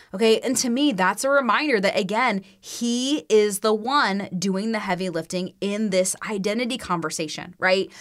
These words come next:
And this is no longer a conversation about self-reliance and thinking I have to do it through my own will or my own might.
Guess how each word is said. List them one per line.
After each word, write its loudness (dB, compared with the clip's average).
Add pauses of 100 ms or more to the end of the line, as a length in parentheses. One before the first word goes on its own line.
(300)
And 2
this 2
is -2
no 4
longer 2
a 0
conversation 0
about 0
self-reliance 2
and -2
thinking 0
I 2
have 0
to -8
do 0
it 2
through -2
my 2
own 0
will 4
or 2
my -2
own 0
might. 0